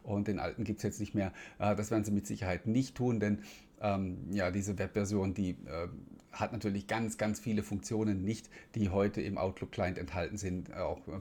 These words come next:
Plugins, äh, funktionieren da nicht. Ähm, meine Vermutung geht in die Richtung, dass man diesen, äh, Outlook Client so jetzt sozusagen jetzt als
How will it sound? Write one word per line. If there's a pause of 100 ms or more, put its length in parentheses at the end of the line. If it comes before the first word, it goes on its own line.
Plugins,
äh, (300)
funktionieren
da
nicht. (380)
Ähm, (340)
meine
Vermutung
geht
in
die
Richtung,
dass
man
diesen, (540)
äh,
Outlook
Client
so
jetzt
sozusagen
jetzt
als